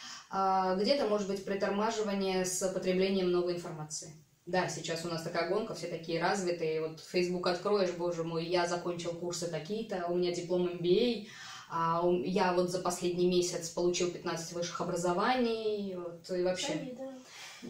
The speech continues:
Speaker 1: Так вот именно, что мы смотрим и завидуем. Все такие гиперуспешные, и начинается вот эта гонка, что человек перед сном вместо того, чтобы погулять и расслабиться, он начинает читать какие-то обучающие материалы, он начинает проходить какие-то курсы, тренинги.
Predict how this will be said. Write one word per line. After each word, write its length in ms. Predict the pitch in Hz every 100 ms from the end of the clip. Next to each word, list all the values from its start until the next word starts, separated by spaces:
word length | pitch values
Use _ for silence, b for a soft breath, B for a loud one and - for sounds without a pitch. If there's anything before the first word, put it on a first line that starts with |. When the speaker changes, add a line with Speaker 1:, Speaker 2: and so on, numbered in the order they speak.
| 175 190
Speaker 1:
Так 160 | 311
вот 180 | 349 370
именно, 280 | 370 226 226
что 160 | -
мы 60 | 214
смотрим 340 | 220 320 220
и 20 | 214
завидуем. 640 | 208 175 - 143 151 - - _ _ _ b b
Все 140 | 254
такие 240 | 269 269 202
гиперуспешные, 920 | 226 269 277 349 359 - 170 160 - B B B B
и 280 | 240 247 240
начинается 400 | 247 269 320 262
вот 80 | 208
эта 120 | 202
гонка, 400 | 190 170 151 - -
что 480 | - 208 208 202 202
человек 260 | 247 240
перед 180 | 240 247
сном 160 | 240 208
вместо 240 | 214 214
того, 180 | 233 233
чтобы 960 | - 214 208 208 208 202 196 196 196 190
погулять 320 | 208 240 214
и 40 | 220
расслабиться, 520 | 226 320 349 240 208
он 80 | 214
начинает 400 | 214 240 214 -
читать 200 | 226 214
какие-то 240 | 233 208
обучающие 460 | 196 208 233 226 214
материалы, 680 | 214 220 160 165 185 180 185
он 120 | 190
начинает 360 | - 196 190 -
проходить 320 | 190 202 196
какие-то 220 | 226 196
курсы, 340 | 190 190 - -
тренинги. 600 | 175 185 185 190 180